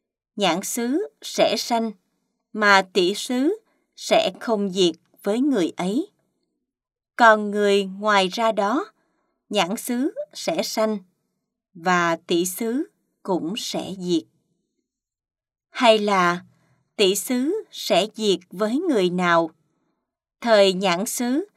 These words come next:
sẽ sanh với người ấy, phải chăng? Người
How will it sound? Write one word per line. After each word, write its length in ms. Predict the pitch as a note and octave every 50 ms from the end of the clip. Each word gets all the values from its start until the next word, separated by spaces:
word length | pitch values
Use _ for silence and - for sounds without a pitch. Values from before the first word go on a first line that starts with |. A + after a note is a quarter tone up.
| _ _ _ _
sẽ 340 | - - - G#3+ - - G3+
sanh 360 | - - B3+ B3 B3 B3 A#3 - _ _
với 280 | _ G#3 A3 G#3+ A#3 C#4
người 300 | F4+ F4+ D4 A3 F#3 F3
ấy, 400 | - - F#3+ G3+ A3 B3+ F4 G4 -
phải 320 | - - G3+ C#3 E3 G3 -
chăng? 260 | - A#3 A3 G#3+ G#3+ G#3 - _ _ _ _ _ _ _ _ _ _ _ _ _ _ _ _ _ _ _ _ _ _ _ _ _ _
Người 380 | G#3+ G#3+ A3 G#3+ G3+ G3 F#3+